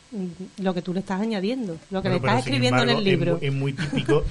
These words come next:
Speaker 1: <laughs>
Speaker 2: y yo estudié perito agrícola en tecnología, y Sevilla es un buen sitio de donde hay arroces, ¿no? O sea, que
Speaker 1: Sí.
Speaker 2: en Sevilla hay muchos tipos de arroces,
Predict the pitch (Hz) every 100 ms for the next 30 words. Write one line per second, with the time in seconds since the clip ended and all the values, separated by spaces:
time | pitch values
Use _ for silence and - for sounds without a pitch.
0 | - - - - 117 120 139 135 127 127
1 | 123 123 123 120 117 120 131 123 123 123
2 | 127 - - - - - - 123 - 120
3 | 120 131 139 139 131 120 113 - 131 123
4 | 120 127 123 120 117 117 113 110 120 196
5 | - 123 143 135 170 165 117 123 123 120
6 | 123 123 120 123 127 147